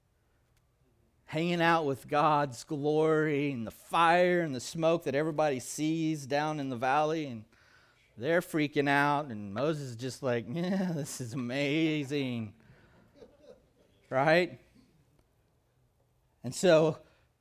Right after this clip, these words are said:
so when it's just about over, Moses, like, he's got a lot of boldness 'cause, you know, I'm in, I've been in God's presence for, like, days, and I got some courage going on, and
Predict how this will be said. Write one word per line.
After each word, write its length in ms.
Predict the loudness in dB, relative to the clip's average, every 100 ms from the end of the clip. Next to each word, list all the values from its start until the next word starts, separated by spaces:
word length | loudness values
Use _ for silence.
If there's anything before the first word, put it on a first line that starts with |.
| -4
so 100 | 0
when 100 | 0
it's 160 | 0
just 280 | 8 8 8
about 320 | 8 10 10
over, 300 | 10 10 8
Moses, 580 | 6 6 6 4 -4 2
like, 200 | 4 4
he's 180 | 2 2
got 140 | 4
a 40 | 6
lot 220 | 6 6
of 100 | 4
boldness 440 | 2 2 0 -6
'cause, 200 | -8 -8
you 120 | -4 -2
know, 120 | -2
I'm 240 | -4 -6
in, 460 | -6 -6 -8 -10 -4
I've 140 | -4
been 120 | -2 -4
in 140 | -2
God's 260 | -2 -2 -2
presence 420 | -2 -2 -4 -8
for, 120 | -6
like, 280 | -6 -6 -6
days, 640 | -4 -2 -2 -4 -10 -12
and 200 | -12 -14 -18 -20 -20 -20 -20 _ _ _ -12
I 140 | -8 -2
got 200 | -2 -4
some 200 | -10 -8
courage 540 | 0 2 2 0 -4
going 240 | -4 -2
on, 400 | -2 -2 -2 -4
and 240 | -4 -6